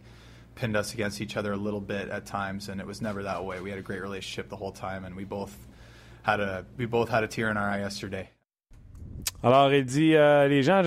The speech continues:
Speaker 2: pour une raison, j'ignore, essaient de, de, de m'imaginer contre, euh, ou en conflit avec, euh, Joe Sakic, ce qui n'est pas le cas. Je pense pas que personne n'est parfait, mais s'il y a quelqu'un qui est proche de la perfection, c'est, euh, Joe, euh, Sakic. Il n'a que du respect pour, euh,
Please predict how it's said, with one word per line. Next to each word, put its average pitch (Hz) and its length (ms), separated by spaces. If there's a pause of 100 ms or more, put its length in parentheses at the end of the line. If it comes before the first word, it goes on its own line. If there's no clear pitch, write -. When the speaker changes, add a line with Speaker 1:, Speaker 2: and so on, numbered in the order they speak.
Speaker 2:
pour 139 100
une 147 100
raison, 147 220
j'ignore, 156 380
essaient 156 280
de, 135 280 (240)
de, 135 380
de 135 160
m'imaginer 165 920 (760)
contre, 180 460
euh, 127 560
ou 131 180
en 147 100
conflit 175 560
avec, 131 320
euh, 127 160
Joe 131 180
Sakic, 131 320
ce - 80
qui - 80
n'est 139 100
pas 127 160
le 117 60
cas. 131 200 (540)
Je - 60
pense 156 180
pas 147 80
que 143 40
personne 139 280
n'est 135 80
parfait, 123 280
mais 139 140
s'il - 140
y - 20
a 123 40
quelqu'un 131 240
qui 127 120
est 113 80
proche 139 300
de 127 40
la 117 60
perfection, 120 480
c'est, 139 460
euh, 113 280
Joe, 117 320
euh, 107 80
Sakic. 117 360
Il 139 40
n'a 123 80
que 127 120
du 117 140
respect 120 300
pour, 113 320
euh, 104 180